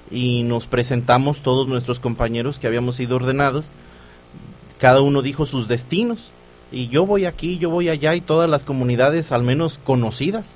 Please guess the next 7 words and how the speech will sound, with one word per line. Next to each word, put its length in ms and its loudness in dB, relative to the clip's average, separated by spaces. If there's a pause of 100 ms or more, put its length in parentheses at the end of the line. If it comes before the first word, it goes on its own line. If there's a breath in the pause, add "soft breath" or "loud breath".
(360)
que 120 -2
San 200 0
Juan 220 0
de 60 0
Ocotán, 680 -4 (120)
que... 260 -4 (440 loud breath)
Eh, 420 -6